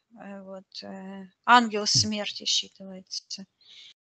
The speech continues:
Speaker 1: Вот поэтому его так и называют «Ангелом смерти», потому что он,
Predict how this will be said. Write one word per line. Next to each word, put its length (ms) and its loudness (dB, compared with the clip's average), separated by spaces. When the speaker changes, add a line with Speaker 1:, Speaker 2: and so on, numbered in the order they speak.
Speaker 1:
Вот 180 0
поэтому 360 8
его 220 6
так 220 4
и 40 4
называют 640 4
«Ангелом 520 -2
смерти», 600 -2
потому 320 -8
что 280 0
он, 260 0